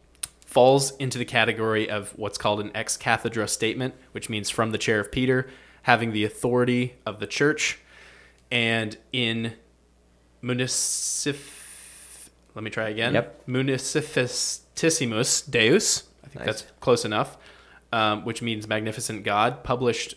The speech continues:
Speaker 1: uh, and pro-, promulgated by Pius the twelfth in nineteen fifty. Um, in paragraph forty-four, it states the following. "The Immaculate Mother of God,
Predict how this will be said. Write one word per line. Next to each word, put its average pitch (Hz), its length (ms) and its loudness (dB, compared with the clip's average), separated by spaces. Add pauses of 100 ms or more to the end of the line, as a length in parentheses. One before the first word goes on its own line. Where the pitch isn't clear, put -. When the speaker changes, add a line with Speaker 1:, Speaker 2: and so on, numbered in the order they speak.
(100)
Speaker 1:
uh, 104 400 0
and 110 160 -10
pro-, 113 240 2 (140)
promulgated 110 520 0
by 101 180 0
Pius 117 360 -2
the - 120 -14
twelfth - 520 -2 (800)
in 113 120 -6
nineteen 110 440 -4
fifty. 113 640 -6 (520)
Um, 104 440 -2 (100)
in 120 140 -10
paragraph 147 600 2
forty-four, 113 920 0 (760)
it 117 140 -8
states 110 220 0
the - 80 -14
following. 110 480 0 (960)
"The 120 80 0
Immaculate 120 420 4
Mother 127 220 4
of 117 120 0
God, 104 360 2